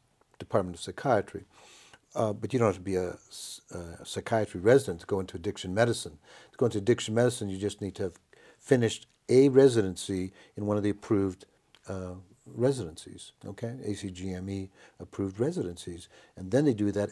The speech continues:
extra year in addiction medicine. So one rotation is in the consultation service,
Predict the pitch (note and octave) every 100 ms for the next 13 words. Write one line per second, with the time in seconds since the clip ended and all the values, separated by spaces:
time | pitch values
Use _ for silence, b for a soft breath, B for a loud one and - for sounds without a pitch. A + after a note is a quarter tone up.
0 | - A#2+ - C3 C3 G2+ G2+ A#2 A#2+ b
1 | b _ - G#2+ F#2+ F#2+ - G#2 B2 B2
2 | F#2+ E2+ B B - G#2 G2+ B2 D#3 A#2+
3 | G#2+ G2 - G2+ - A2 G2 A#2+ A2 -
4 | G#2 - - G#2 - F2 - - G#3 B2+
5 | G2+ -